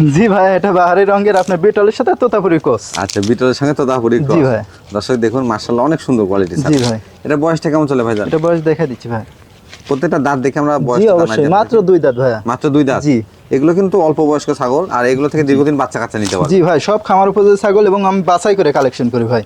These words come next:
Speaker 2: আচ্ছা, আচ্ছা। সুমন ভাই।
Speaker 1: জি ভাই।
Speaker 2: এই যে ছাগলটা, এটা কি প্রজনন করানো আছে?
Speaker 1: জি, এটা প্রজনন বয়স আপনার হচ্ছে, আহ, এক মাস বাইশ থেকে তেইশ দিন এরকম।
Speaker 2: এক মাস বাইশ থেকে তেইশ।
Speaker 1: জি ভাই।
Speaker 2: ফার্স্ট টাইম প্রজনন করানো?
Speaker 1: জি ভাই, ফার্স্ট টাইম।
Speaker 2: কি জাতের পাঠাতে প্রজনন করানো?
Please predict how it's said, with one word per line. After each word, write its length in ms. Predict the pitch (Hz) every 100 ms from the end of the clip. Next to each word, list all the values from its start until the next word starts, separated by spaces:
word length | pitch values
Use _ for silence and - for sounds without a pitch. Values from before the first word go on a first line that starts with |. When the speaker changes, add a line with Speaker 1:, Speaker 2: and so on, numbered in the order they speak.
| -
Speaker 2:
আচ্ছা, 200 | 104 98
আচ্ছা। 180 | 92 82 78 - -
সুমন 200 | - 143 147
ভাই। 140 | 170 104 143
Speaker 1:
জি 60 |
ভাই। 140 | 147 127 -
Speaker 2:
এই 100 | 147
যে 80 | 156
ছাগলটা, 320 | - 131 131 107
এটা 100 | 117
কি 100 | 127
প্রজনন 260 | 135 123 123
করানো 240 | 120 117
আছে? 160 | 117 - 151
Speaker 1:
জি, 100 | 190
এটা 160 | 185
প্রজনন 440 | 202 220 214 214 208 202
বয়স 260 | 202 208 220
আপনার 260 | 208 214
হচ্ছে, 280 | 196 - 196 165
আহ, 960 | 247 - - - - 156 156 160 - 202
এক 60 | 208
মাস 180 | 220 208
বাইশ 240 | 196 214 -
থেকে 180 | 214
তেইশ 240 | 220 220 165
দিন 140 | 131 139
এরকম। 280 | 123 107 110
Speaker 2:
এক 100 | 104
মাস 140 | 123 107
বাইশ 160 | 110 107
থেকে 120 | 131
তেইশ। 200 | 127 110 101
Speaker 1:
জি 80 | 135
ভাই। 140 | 113 107 - -
Speaker 2:
ফার্স্ট 200 | 123 127
টাইম 100 | 147
প্রজনন 280 | 135 120 113
করানো? 140 | 101 180
Speaker 1:
জি 40 |
ভাই, 140 | 151 127
ফার্স্ট 240 | 160 156
টাইম। 140 | 135 107 - -
Speaker 2:
কি 80 | 165
জাতের 200 | 170 160
পাঠাতে 260 | 147 139 135
প্রজনন 260 | 123 127 117
করানো? 260 | 107 117